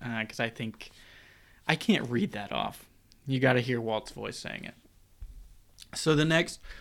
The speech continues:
would be park characters that we think apply to this. And this one is a little more challenging because it's not like an idea or, um, like, a principle.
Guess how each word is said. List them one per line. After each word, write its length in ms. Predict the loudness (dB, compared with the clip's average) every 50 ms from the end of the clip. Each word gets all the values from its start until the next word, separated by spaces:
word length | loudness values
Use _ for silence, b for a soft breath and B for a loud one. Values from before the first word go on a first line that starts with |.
| B B
would 240 | B 2 2 2 4
be 320 | 6 8 8 8 6 4 2
park 380 | -4 0 4 4 4 4 2
characters 680 | 0 0 2 6 6 6 6 4 4 4 4 4 2
that 160 | 0 0 0 2
we 140 | 2 0
think 580 | 0 -2 -2 0 2 2 2 2 -2 -6 -14 b b b b b b b b b b b b -4
apply 540 | -4 -4 -4 -8 -4 0 2 4 4 4
to 160 | 2 2 -2 -4
this. 380 | -2 -2 -2 -2 -4 0 4
And 100 | 6 8
this 180 | 8 8 8 6
one 140 | 6 8 8
is 100 | 8 8
a 60 | 8
little 180 | 8 8 8
more 120 | 6 6 4
challenging 460 | 4 4 2 4 4 4 4 4 4
because 280 | 4 4 2 2 2 2
it's 140 | 2 2
not 180 | 2 0 2 2
like 140 | 0 0 0
an 100 | 0 0
idea 720 | 2 2 0 0 0 0 2 4 4 4 4 2 0 -4 -8 b b b b b b b b b b b -4
or, 600 | 0 4 4 6 6 6 4 4 4 2 2 -2
um, 680 | -4 -6 -4 -4 -4 -4 -4 -4 -4 -4 -4 -6 -6 -10 -14 _ _ _ _ _ -20 _ _ _ -16 -16 -16 -10 -4
like, 140 | -2 -2 -2
a 60 | -2
principle. 680 | -4 -2 -2 -2 -2 -2 -2 2 2 2 2 0 -4